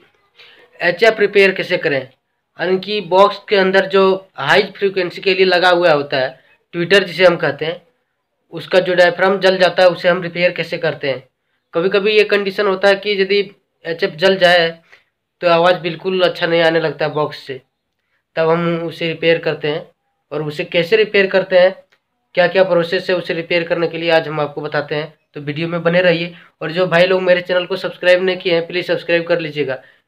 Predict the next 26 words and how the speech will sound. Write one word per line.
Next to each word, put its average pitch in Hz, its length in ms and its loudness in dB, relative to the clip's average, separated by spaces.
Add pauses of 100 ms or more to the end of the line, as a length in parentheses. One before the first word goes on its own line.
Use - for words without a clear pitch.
(100)
इसी 156 200 -16
प्रकार 180 320 0
का 185 440 2
useful 170 360 -6
video 185 260 0
मैं 185 120 2
अपने 175 220 0
चैनल 165 220 -4
पर 160 120 -10
लाता 147 260 -2
रहता 131 240 -6
हूँ। 123 160 -12 (1400)
आज 202 280 0
हम 208 140 -4
इस 208 220 -8
box 202 260 -4
को - 100 -8
repair 196 300 -4
करने 190 240 -2
वाले 170 260 -2
हैं। 180 80 0
ये 180 100 -6
देख 180 180 -10
सकते 175 280 -6
हैं 156 80 -2
आप, 156 160 -10